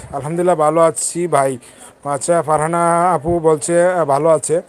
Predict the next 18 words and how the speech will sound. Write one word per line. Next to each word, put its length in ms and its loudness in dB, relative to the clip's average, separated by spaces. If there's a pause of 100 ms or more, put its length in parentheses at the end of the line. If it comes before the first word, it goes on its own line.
(300)
আর 180 0
কে 180 2
কে 140 2
দেখছেন 340 0
আমার 200 2
লাইভ? 280 2
যারা 300 2
যারা 160 4
দেখছেন, 280 -2
সবাই 360 0
স্ক্রিনে 240 -4
ডবল 220 2
টাচ 180 0
করে 140 0
লাইক 220 -2
ডান 140 0
করে 160 0
দিবেন। 220 -8